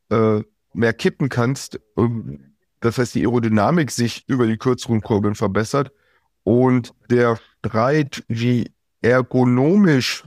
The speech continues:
Tritteffizienz, la-, effizient lange oder kur-, kurze Kurbeln sind, das ist ein Streit, der geht wahrscheinlich zurück bis zur Erfindung des Pedalantriebs irgendwann in den achtzehnhundert, wann war's? Fünfziger Jahren, sechziger. Ähm,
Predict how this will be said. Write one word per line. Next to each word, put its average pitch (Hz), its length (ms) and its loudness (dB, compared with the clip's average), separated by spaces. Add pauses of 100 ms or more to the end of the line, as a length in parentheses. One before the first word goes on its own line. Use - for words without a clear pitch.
(200)
Tritteffizienz, 131 1040 -2 (220)
la-, 104 380 0 (320)
effizient 107 560 -2
lange 131 240 2
oder 117 240 0
kur-, 127 480 0
kurze 127 320 -4
Kurbeln 120 400 -2
sind, 113 260 -2 (640)
das 101 220 -2
ist - 360 -4
ein 110 160 0
Streit, 113 420 -2
der 107 140 2
geht 113 240 -2
wahrscheinlich 104 400 -2
zurück 104 320 -8
bis - 160 -10
zur - 140 0
Erfindung 113 500 -2 (260)
des 107 140 -8
Pedalantriebs 98 1000 -2
irgendwann 101 360 0
in 98 60 0
den 101 220 -2
achtzehnhundert, 98 840 -4 (560)
wann 90 180 -8
war's? 95 260 -2
Fünfziger 98 520 -4
Jahren, 101 380 -2
sechziger. - 580 -10 (600)
Ähm, 123 440 0